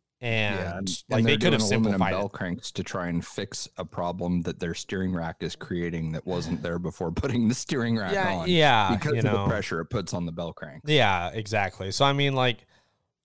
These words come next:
Speaker 1: <sighs> I don't know. I mean, I, I, I hate doing that because I know pe-, I know the feeling of, like, when you make something like that and you sell it and, like, you're super pumped on it and you're proud of it. Um, but, like, that was just one of those things where I was just like, it's just mechanically,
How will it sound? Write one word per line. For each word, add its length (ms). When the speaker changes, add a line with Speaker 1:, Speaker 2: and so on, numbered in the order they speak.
Speaker 1:
<sighs> 440
I 100
don't 100
know. 240
I 120
mean, 380
I, 180
I, 200
I 140
hate 340
doing 280
that 240
because 240
I 60
know 140
pe-, 240
I 120
know 220
the 100
feeling 400
of, 100
like, 180
when 100
you 80
make 240
something 320
like 200
that 160
and 80
you 80
sell 320
it 40
and, 100
like, 200
you're 80
super 340
pumped 360
on 160
it 60
and 80
you're 100
proud 260
of 100
it. 200
Um, 440
but, 220
like, 200
that 180
was 140
just 180
one 100
of 80
those 200
things 260
where 80
I 40
was 80
just 120
like, 140
it's 220
just 220
mechanically, 960